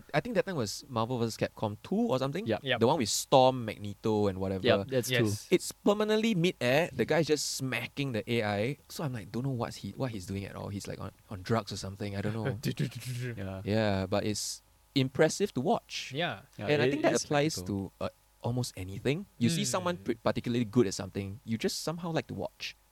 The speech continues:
Speaker 3: Okay, okay. We've entered a, a very interesting segment. I just like to point it out. So, you know,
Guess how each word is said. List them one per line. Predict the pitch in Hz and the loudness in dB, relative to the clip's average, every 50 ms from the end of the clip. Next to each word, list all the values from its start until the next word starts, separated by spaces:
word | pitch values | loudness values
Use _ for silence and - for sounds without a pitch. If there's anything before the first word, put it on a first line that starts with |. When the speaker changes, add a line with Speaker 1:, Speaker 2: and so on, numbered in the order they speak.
| - 247 | -10 -8
Speaker 3:
Okay, | 277 - - 165 | -6 -2 0 0
okay. | 170 160 147 139 143 - - - - - - | 2 2 0 -2 -4 -4 -10 -20 -14 -4 0
We've | 233 233 220 | 0 2 2
entered | - 269 269 359 359 294 - | 4 2 4 6 6 4 6
a, | 131 131 123 117 113 110 107 107 107 107 113 117 | 6 6 6 6 6 6 4 4 4 2 2 2
a | 123 | 2
very | 123 143 190 226 - _ - | 4 4 2 2 0 _ -2
interesting | - 131 123 117 - 98 - - - 120 120 | -2 -2 0 0 -2 -2 -2 -2 -2 -4 -4
segment. | - - 117 101 107 110 107 98 101 | -4 -4 -4 -4 -4 -4 -6 -6 -4
I | 107 113 117 113 113 | -4 -4 -4 -4 -4
just | 113 127 143 135 - | -2 -2 -2 -2 -2
like | 127 117 110 | -2 -4 -4
to | 107 | -6
point | - - 117 110 104 - | -10 -10 -10 -10 -10 -10
it | 101 | -12
out. | 98 - - _ - | -12 -14 -16 _ -2
So, | - 208 247 | 0 2 2
you | 247 240 | 2 2
know, | 285 311 | 0 0